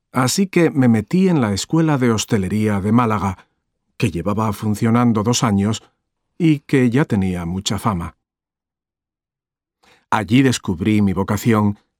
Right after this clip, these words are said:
y aprendí toda la base de la cocina tradicional.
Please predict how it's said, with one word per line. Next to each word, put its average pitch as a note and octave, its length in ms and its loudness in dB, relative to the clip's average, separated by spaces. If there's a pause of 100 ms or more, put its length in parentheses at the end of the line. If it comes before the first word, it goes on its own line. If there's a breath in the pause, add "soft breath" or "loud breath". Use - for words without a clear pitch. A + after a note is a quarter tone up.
(240)
y A#2 160 2
aprendí G#2 480 0
toda B2+ 380 0
la G#2 120 2
base A2+ 320 0
de B2 80 2
la A2 120 0
cocina F#2+ 440 -2
tradicional. F#2+ 720 -2